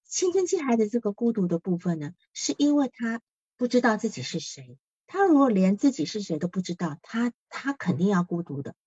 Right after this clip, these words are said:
而且在这个过程里面呢，有一个分离过个体化的过程，这是一直我们在说的。他如果，他这个时候要必须跟他的原生家庭、跟他最亲密的、最想要依恋那个人要做一个，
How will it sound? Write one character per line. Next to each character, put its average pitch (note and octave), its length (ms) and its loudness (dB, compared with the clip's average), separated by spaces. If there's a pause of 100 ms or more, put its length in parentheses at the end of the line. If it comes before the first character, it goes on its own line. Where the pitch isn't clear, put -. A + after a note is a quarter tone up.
(560)
而 E4 100 4
且 D4 160 2
在 B3 160 2
这 D#4+ 220 0
个 F#3+ 100 0
过 G#3 200 4
程 F3 200 0
里 D#3+ 80 0
面 D3 300 -6
呢， C#3+ 100 -6 (260)
有 D#3 120 2
一 - 40 6
个 G#3 140 0
分 B3 220 0
离 G3 160 6
过 F3+ 340 0
个 A3 140 4
体 - 160 -6
化 F3 160 0
的 C#3 100 -8
过 F3+ 200 -2
程， C#3+ 200 -8
这 F#3 100 -2
是 G3+ 140 -4
一 G3+ 140 -4
直 F3+ 160 -2
我 C#3 160 -2
们 B2 180 -8
在 G3 220 0
说 E3+ 260 -2
的。 - 160 -8 (1000)
他 D#4 240 0
如 C#4 180 4
果， - 380 2
他 C#4+ 120 0
这 E4 140 -2
个 A3+ 140 2
时 - 160 -2
候 A3 100 2
要 G#3+ 100 2
必 G#3+ 120 -4
须 G#3+ 160 -2
跟 G#3 180 -2
他 G3+ 180 -2
的 F3 220 -2 (300)
原 F3+ 180 2
生 C4 240 -4
家 B3+ 240 -4
庭、 F3+ 240 -2
跟 G#3+ 140 -4
他 A3+ 120 -2
最 A3 280 0
亲 B3+ 320 -8
密 B3+ 140 -2
的、 E3+ 180 -4 (420)
最 D#4+ 160 4
想 E3+ 220 -2
要 F#3+ 60 2
依 A#3+ 180 0
恋 A#3 140 2
那 G#3 100 0
个 F#3+ 100 2
人 E3 80 0
要 F#3 140 2
做 F#3+ 200 0
一 F3+ 60 4
个， D#3+ 160 -2